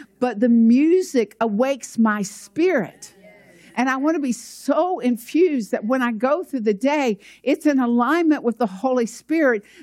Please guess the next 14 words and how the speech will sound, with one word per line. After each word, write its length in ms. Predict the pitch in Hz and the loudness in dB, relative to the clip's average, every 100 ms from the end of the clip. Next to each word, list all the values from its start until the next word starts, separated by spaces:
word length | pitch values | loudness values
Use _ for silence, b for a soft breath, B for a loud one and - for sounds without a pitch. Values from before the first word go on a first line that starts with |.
| 214 | 0
not 320 | 240 277 269 | 2 2 0
with 240 | 269 - | -2 0
whatever 540 | 240 247 - 240 247 247 | -2 -2 0 -2 2 2
my 280 | 240 233 - | 2 0 -2
emotion 580 | 214 226 254 277 285 269 | 0 0 0 -2 -2 0
is, 300 | 262 247 - | 0 0 0
whatever 360 | 226 226 240 | 0 2 0
my 180 | 233 233 | 0 -2
tiredness 760 | 226 247 240 240 240 247 247 - | -4 -2 -2 -2 -2 -4 -4 0
is, 360 | 254 254 240 - | 0 0 -2 -2
whatever 400 | 226 190 240 240 | -2 0 -2 0
my 180 | 240 | -2
frustration 800 | 240 - 247 - 254 247 262 240 | -2 -4 -4 -4 -4 -4 -4 -4
is, 240 | 240 240 | 0 0